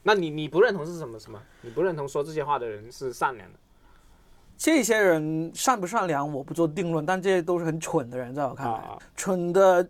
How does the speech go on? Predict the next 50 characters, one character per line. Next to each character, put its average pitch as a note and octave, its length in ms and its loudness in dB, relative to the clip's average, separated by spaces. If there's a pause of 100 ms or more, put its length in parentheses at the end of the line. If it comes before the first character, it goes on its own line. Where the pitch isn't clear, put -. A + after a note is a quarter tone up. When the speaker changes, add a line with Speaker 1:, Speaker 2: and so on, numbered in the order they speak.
(160)
Speaker 2:
什 - 200 2
么 G3 120 0
教 B3+ 240 4
育 G#3+ 100 -6
都 F#3 140 2
救 A3 200 2
不 E3 120 2
了 A2+ 160 -2
的 A#2+ 80 -12
人。 A#2+ 240 -14 (180)
Speaker 1:
你， F#3 140 4
你 F3 160 2
现 C4 120 0
在 D4 60 0
是 C#4 140 -4
说 A#3+ 160 6
林 F#3 160 4
先 G3 140 4
生， G3 80 2
还 F3+ 100 4
是 G3+ 100 4
说 G3 200 2
那 G3+ 120 0
种 C3+ 260 -4
说 E3 300 2
女 C#3+ 180 -4
生 C3+ 220 -6
的？ A#2+ 160 -6 (720)
Speaker 2:
说 C4 160 4
女 B3 140 4
生 F3 180 0
的， D#3 160 2
以 D3 120 -4
及 D#3+ 160 2
说 E3 280 4
这 D#3 280 0
个 B2 280 -6 (280)
林 C#3+ 160 -2
先 D#3+ 180 2
生 D#3 400 0
利 E3+ 60 4
用 D3 240 2
妻 - 400 -6
女 C#3 160 -6
来 A#2+ 240 -6
圈 D#3+ 280 -6
钱 C#3+ 220 -8
啊。 C3 300 -4
Speaker 1:
嗯， C3 260 -6
嗯。 - 40 -14